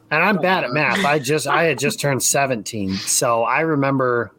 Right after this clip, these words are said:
Speaker 1: uh, I'm old now, Jimmy. I just turned thirty last week. Shout out Jason Perone. Uh, so I was seventeen, actually just newly minted seventeen at the time. And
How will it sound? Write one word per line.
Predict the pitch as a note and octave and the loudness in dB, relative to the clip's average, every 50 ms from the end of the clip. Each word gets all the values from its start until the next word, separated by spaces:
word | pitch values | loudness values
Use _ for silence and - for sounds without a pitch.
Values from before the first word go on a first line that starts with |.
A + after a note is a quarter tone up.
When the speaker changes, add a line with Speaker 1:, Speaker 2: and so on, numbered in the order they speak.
| - | -10
Speaker 1:
uh, | A2+ G#2+ - - | -10 -8 -4 -2
I'm | E3+ A3+ - | -2 0 0
old | D3 E3+ D3 G#2+ | 0 0 0 -2
now, | G2+ G2+ G2 F#2+ | -4 -6 -6 -6
Jimmy. | F#2 G2+ A2 A#2 A2+ A2+ | -4 -2 -2 0 0 0
I | A#2 C3 | 0 0
just | C3 C3 A2 - | 0 -2 -4 -4
turned | - C3 A#2 G2 - | -4 -4 -4 -4 -2
thirty | - C3 B2 A2+ G2 | -2 -2 -2 0 0
last | F#2+ F#2+ F#2+ F#2+ F#2+ - - | 0 0 0 0 -2 -2 -2
week. | G#2 G2 - | -4 -2 -2
Shout | - B2+ A#2 A#2 | 0 0 0 0
out | A2+ G2+ | 0 0
Jason | F#2 A2+ A2 G2+ - G#2+ F#2 | 0 -2 -2 -2 -2 -4 -4
Perone. | - G#2+ G2 G2+ G#2 F#2+ F#2 F2+ F#2 B2 A2 | -4 -2 -2 0 0 0 -2 -4 -6 -6 -4
Uh, | G#2 G#2 G#2 | -2 -2 0
so | - - C3 | 0 0 0
I | D3 G3+ | 2 2
was | A3+ E3 - | 0 0 -2
seventeen, | - - E3+ F3+ E3 C3 G2 - - A2+ G2+ F#2+ G2 F#2+ | -2 0 0 0 -2 -4 -6 -8 -8 -6 -4 -4 -2 -2
actually | G#2 A2 G#2 - A2+ | -2 -2 -2 -2 -4
just | G2+ - C3 - - | -2 -2 -2 -2 0
newly | B2 C3+ D3 C#3 B2+ | 0 0 2 0 0
minted | A2 A2 C3+ D3+ C#3 - G2+ F#2+ F2 | 0 0 -2 -2 -2 -4 -8 -6 -4
seventeen | - - A2 G2+ F#2+ F2+ E2 - - F#2+ F#2 F#2 F2 - - - - - - - - - - - - | -2 -2 -2 -2 -2 -6 -6 -4 -4 -2 -2 -2 -4 -6 -10 -20 -20 -20 -20 -20 -20 -16 -10 -4 -2
at | A#2+ A#2+ - | -2 -2 -2
the | A2 | -4
time. | F#2+ - B2 A#2+ A2 G#2 | -6 -2 -2 -2 0 -2
And | G#2 G2 F#2+ | -2 -2 -4